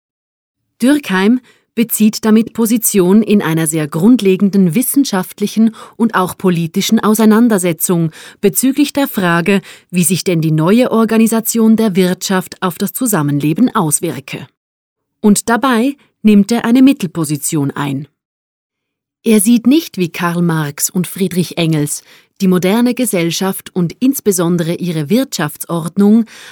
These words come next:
als durch eine Ungleichheit geprägt, die letztlich disruptiv wirke.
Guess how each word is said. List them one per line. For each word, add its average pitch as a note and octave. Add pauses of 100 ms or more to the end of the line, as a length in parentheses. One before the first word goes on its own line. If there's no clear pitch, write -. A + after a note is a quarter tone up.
(160)
als G#3+
durch G#3
eine F3
Ungleichheit B3+
geprägt, E3+ (280)
die A#3+
letztlich F#3+
disruptiv F3+
wirke. C#3